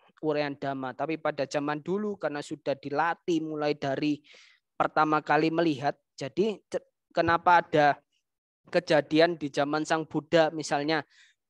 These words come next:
Biku Sariputta dan Moggallana bisa menjadi kaki tangannya Sang Buddha ya di sisi kiri dan sisi kanan, itu pada kejadian di Buddha sebelum, sebelum, sebelum Sang Buddha Gautama,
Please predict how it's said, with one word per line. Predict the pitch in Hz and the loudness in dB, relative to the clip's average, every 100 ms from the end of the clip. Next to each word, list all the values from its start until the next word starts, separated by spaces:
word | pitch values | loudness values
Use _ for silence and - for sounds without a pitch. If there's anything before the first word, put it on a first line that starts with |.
| _ | _
Biku | - - 156 139 165 | -20 -12 -10 -2 0
Sariputta | 156 156 156 160 160 160 | 4 4 2 -2 0 0
dan | 156 139 | 0 -2
Moggallana | 147 - 143 147 160 | -4 -2 0 0 -2
bisa | 151 143 160 | -4 -2 0
menjadi | 156 143 147 139 151 147 _ _ | 0 0 -2 -2 -2 -2 _ _
kaki | - 160 - 175 | -6 -4 -2 -4
tangannya | - 165 165 165 165 165 | -2 -2 0 -2 -2 -2
Sang | - 165 | -2 -4
Buddha | 151 143 - 131 156 - | -4 -8 -6 -8 -8 -8
ya | 131 - | -8 -8
di | - 139 | -8 -8
sisi | 143 - 143 | -8 -8 -8
kiri | 147 147 139 | -4 -2 -2
dan | 127 | -4
sisi | - 135 139 | -6 -10 -2
kanan, | 135 143 175 - - - - | -2 -2 -8 -12 -18 -18 -8
itu | 175 226 240 | 0 0 2
pada | 202 175 156 | 2 2 2
kejadian | 156 160 156 143 160 165 175 | 2 0 0 0 4 4 2
di | 160 170 | -2 -2
Buddha | 151 165 151 160 | 0 -2 2 2
sebelum, | 151 170 165 160 151 147 175 | 2 -2 0 0 -2 -8 -16
sebelum, | - 165 151 147 | -4 -2 0 0
sebelum | 147 160 147 147 | 0 -2 2 2
Sang | 151 160 151 | 2 0 0
Buddha | 143 147 | -4 -2
Gautama, | 139 135 139 143 208 | -2 -2 -2 2 2